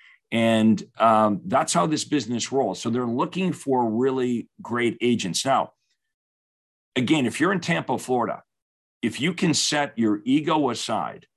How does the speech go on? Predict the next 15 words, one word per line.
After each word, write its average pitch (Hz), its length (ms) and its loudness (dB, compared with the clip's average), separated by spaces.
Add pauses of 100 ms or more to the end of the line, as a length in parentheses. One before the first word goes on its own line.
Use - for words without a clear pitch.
(520)
just - 260 -2
for 170 140 4
a 170 40 4
minute 131 340 2 (760)
and 117 240 4
remind 160 480 4
yourself 98 680 -2 (1040)
why 147 300 2
the 175 140 0
hell 160 220 2
you 143 180 4
got 135 220 0
into 113 220 0
real 131 280 0
estate. 71 380 -10